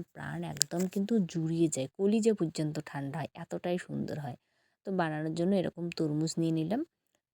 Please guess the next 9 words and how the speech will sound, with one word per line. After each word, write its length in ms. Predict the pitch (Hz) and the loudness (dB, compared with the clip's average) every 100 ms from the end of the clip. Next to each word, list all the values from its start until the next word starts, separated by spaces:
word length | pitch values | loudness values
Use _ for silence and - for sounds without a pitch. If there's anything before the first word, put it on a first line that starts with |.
| - | 0
তো 60 | 165 | 2
লালটা 760 | 156 156 156 170 170 180 - 190 | 2 2 2 2 0 -2 -6 0
একটু 280 | 185 - - 190 | 0 -2 -4 0
দেখে 240 | 165 180 | 2 2
নেবেন 260 | 175 202 214 | 2 6 6
মিষ্টিটা, 440 | 160 - - - 262 | 6 2 -4 -2 2
তাহলে 260 | 214 143 | 2 2
ভালো 300 | 160 147 139 | 0 -2 -2
লাগবে। 400 | 135 131 143 - | -2 -4 -8 -12